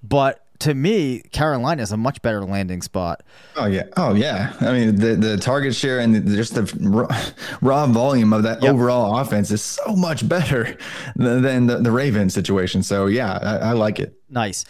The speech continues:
Speaker 1: All right, let's talk about our tight end. We have not talked about a tight end since we would have talked about Kyle Pitts last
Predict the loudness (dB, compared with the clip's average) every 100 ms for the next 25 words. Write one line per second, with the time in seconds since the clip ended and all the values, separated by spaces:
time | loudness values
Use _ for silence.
0 | -8 0 0 2 0 0 -2 0 0 0
1 | -2 -4 -4 -2 -2 0 2 0 0 -4
2 | -2 0 0 0 0 -2 -2 -2 -2 -2
3 | -4 -4 -2 0 0 -4 -8 -4 -4 -2
4 | -2 -2 -2 -2 -2 -4 -4 -2 -2 -2
5 | -2 -4 -4 -12 -10 -6 -4 -4 -6 -12